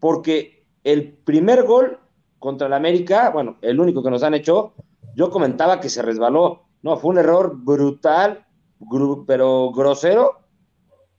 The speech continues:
eh, de Gularte, ¿no? Que se la peinan y, y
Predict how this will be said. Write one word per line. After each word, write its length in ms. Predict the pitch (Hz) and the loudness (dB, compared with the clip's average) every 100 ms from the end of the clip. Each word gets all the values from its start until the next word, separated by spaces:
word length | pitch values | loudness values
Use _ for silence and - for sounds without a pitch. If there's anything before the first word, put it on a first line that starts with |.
| _ _ _ _ _ _ - | _ _ _ _ _ _ -8
eh, 560 | 113 117 117 117 120 113 | -4 -2 0 0 -2 -4
de 640 | 117 120 117 117 117 117 | -4 -2 0 0 0 -2
Gularte, 540 | 110 117 170 190 - 123 | -2 -2 0 0 -4 -6
¿no? 260 | 131 196 | -2 -4
Que 80 | 196 | -4
se 120 | - | -8
la 160 | 123 117 | -6 -4
peinan 400 | 170 190 190 151 | 0 0 0 -2
y, 140 | 131 | -4
y 300 | 131 131 127 | -4 -4 -6